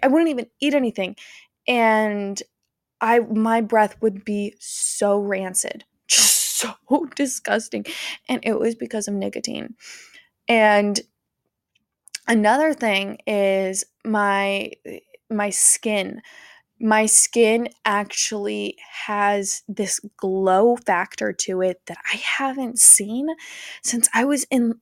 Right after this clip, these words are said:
the m-, middle school, since I was in middle school. And I just thought it was normal for me to be just kind of, like, pale and lifeless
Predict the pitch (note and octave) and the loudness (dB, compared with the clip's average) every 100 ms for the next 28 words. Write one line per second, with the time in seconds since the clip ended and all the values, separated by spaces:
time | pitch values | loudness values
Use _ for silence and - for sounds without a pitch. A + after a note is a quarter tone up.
0 | _ _ - A#3+ G#3+ G#3 - A#3+ A3 A3+ | _ _ 4 4 4 0 -2 2 4 6
1 | D#4+ D4 - F#3 G3+ D4 E4 C4+ A3+ D4+ | 4 0 -2 -4 -4 -4 0 0 2 0
2 | E4+ - F#3+ - - - - _ D4 C#4+ | -2 0 0 -2 -8 -12 -14 _ -2 0
3 | C#4+ D#4+ G4+ F#4 D#4+ D#4 C#4 A3+ G#3 G#3+ | 0 0 0 2 4 4 0 0 0 0
4 | D#4+ F#4 A3 - - A#3 A3 A3 A#3 A3+ | 2 2 0 -2 -4 0 0 0 0 0
5 | A3 A#3+ A#3+ A3+ - - B3+ A3 A3 G3 | -2 -4 -2 -4 -4 -6 -4 -2 -2 -4
6 | - - - G#3+ G#3+ A#3+ B3 B3+ B3+ - | -6 -12 -4 0 2 4 4 4 2 0
7 | G3 G3 G3 F#3+ F3 G3 A#3 A3+ A#3 A#3 | -2 -2 -2 0 0 0 -2 0 2 2
8 | - | 0